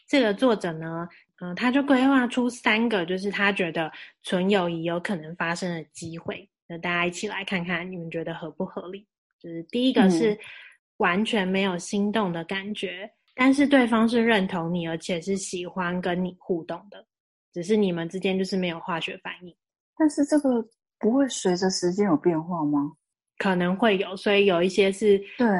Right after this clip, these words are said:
Speaker 1: 有一，好像有蛮多是可能，呃，跟这个人是多年的好友，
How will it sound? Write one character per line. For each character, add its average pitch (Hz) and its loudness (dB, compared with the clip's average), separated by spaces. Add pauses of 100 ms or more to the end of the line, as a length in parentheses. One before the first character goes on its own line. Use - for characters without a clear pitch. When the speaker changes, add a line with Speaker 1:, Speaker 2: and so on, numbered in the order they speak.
(640)
Speaker 1:
有 202 0
一， 233 2
好 220 2
像 320 4
有 214 6
蛮 175 0
多 214 4
是 208 0
可 180 -6
能， 165 -4 (560)
呃， 165 -10
跟 214 4
这 233 2
个 196 0
人 170 -2
是 208 -4
多 196 4
年 170 0
的 160 -8
好 160 -8
友， 190 -4